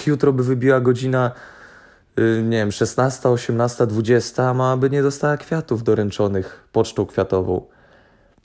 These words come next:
A ja, a ja po raz kolejny czułbym zażenowanie i wstyd samym sobą, że, no, nie zrobiłem tego, że od czterech lat już planuję,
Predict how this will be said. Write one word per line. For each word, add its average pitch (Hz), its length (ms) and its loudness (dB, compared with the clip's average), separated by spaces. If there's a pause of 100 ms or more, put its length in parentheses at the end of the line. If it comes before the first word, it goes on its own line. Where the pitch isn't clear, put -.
(300)
A 160 100 -2
ja, 135 380 2 (720)
a 143 180 2
ja 120 220 4
po 120 160 0
raz 120 180 0
kolejny 120 420 2
czułbym 117 420 -2 (440)
zażenowanie 117 1000 2 (600)
i 107 100 0
wstyd - 580 -4 (840)
samym 117 380 -2
sobą, 107 440 2
że, 107 440 0 (840)
no, 120 100 0
nie 120 140 2
zrobiłem 120 480 2
tego, 95 260 2
że 101 80 4
od 98 60 0
czterech 113 400 2
lat 110 200 0
już 107 120 -2
planuję, 110 520 0